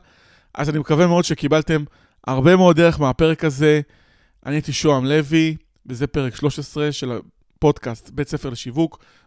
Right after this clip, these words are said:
בבקשה, בבקשה, תעקבו אחרינו להרבה מאוד פרקים עם תובנות, עם ידע,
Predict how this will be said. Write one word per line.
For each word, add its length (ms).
בבקשה, 500
בבקשה, 420
תעקבו 420
אחרינו 520
להרבה 380
מאוד 220
פרקים 360
עם 100
תובנות, 720
עם 140
ידע, 440